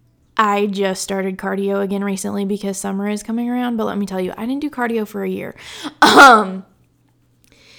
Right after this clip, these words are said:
and so I realized a lot of them had coaches. And so I started to, I remember that Liz had just shortly after I followed her started Fortress Athletics. And I was like, "You know, maybe I should message her."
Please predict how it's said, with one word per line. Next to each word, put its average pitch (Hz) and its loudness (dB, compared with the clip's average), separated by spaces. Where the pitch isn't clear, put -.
and 262 2
so 294 6
I 269 6
realized 320 2
a 311 0
lot 254 6
of 240 0
them 240 4
had 214 -2
coaches. 190 -6
And 226 0
so 233 -2
I 220 0
started 220 0
to, 208 2
I 208 -2
remember 220 0
that 208 -4
Liz 214 0
had 226 -4
just 277 4
shortly 202 0
after 196 -4
I 190 -4
followed 196 -2
her 196 -6
started 196 -4
Fortress 220 2
Athletics. 220 0
And 214 -2
I 214 -6
was 214 -6
like, 226 -8
"You 247 -2
know, 294 0
maybe 285 4
I 254 6
should 233 -2
message - -6
her." - -10